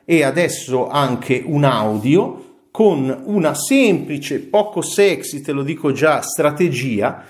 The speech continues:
che se adottata ti cambia la tua vita per sempre, indipendentemente dal fatto che tu torni o non torni in H N A. Eh, prima di tutto voglio precisare che capisco il problema, eh, non lo voglio banalizzare assolutamente e mi spiace molto.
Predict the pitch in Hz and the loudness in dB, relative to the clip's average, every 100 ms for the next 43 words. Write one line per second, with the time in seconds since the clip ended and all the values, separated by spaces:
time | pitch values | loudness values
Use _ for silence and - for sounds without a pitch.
0 | _ - 208 - - 196 156 165 - 165 | _ 0 0 0 0 2 2 -4 0 0
1 | 143 151 147 147 143 139 139 135 131 135 | 0 -6 -6 0 0 2 2 2 0 -2
2 | 117 113 120 113 123 - - - - 190 | -2 0 0 0 -6 -6 -8 -8 0 4
3 | 190 175 175 165 160 156 151 113 127 120 | 4 4 2 2 2 4 4 4 2 2
4 | 120 107 101 104 104 - 107 101 98 - | 2 2 0 0 0 -2 -10 -12 -14 -12
5 | 90 104 104 90 92 - 92 95 92 90 | -6 -4 -4 -6 -10 -10 -8 -8 -10 -10
6 | - 85 87 69 - _ _ _ _ _ | -10 -8 -10 -16 -20 _ _ _ _ _
7 | - 107 101 98 - - _ _ 135 156 | -6 -2 0 -2 -6 -18 _ _ 2 2
8 | 156 208 214 139 131 135 135 - 127 139 | 2 2 4 4 2 0 0 0 0 2
9 | 156 151 113 - 123 120 147 143 - 139 | 2 0 -4 0 -2 -2 -4 -4 2 2
10 | 135 127 117 131 123 123 131 170 196 - | 2 0 4 4 4 4 2 2 -2 -12
11 | _ _ _ - 117 110 110 123 139 123 | _ _ _ -4 0 2 4 4 4 4
12 | 131 147 135 123 113 110 107 92 131 127 | 4 2 0 0 -2 -2 -4 0 0 0
13 | 117 - 113 117 143 123 120 127 120 151 | -4 -2 -2 0 2 4 4 2 4 4
14 | - 113 107 - 95 92 - 95 90 87 | 4 2 0 0 -4 -2 -2 -2 -4 -10
15 | - 117 107 | -6 0 0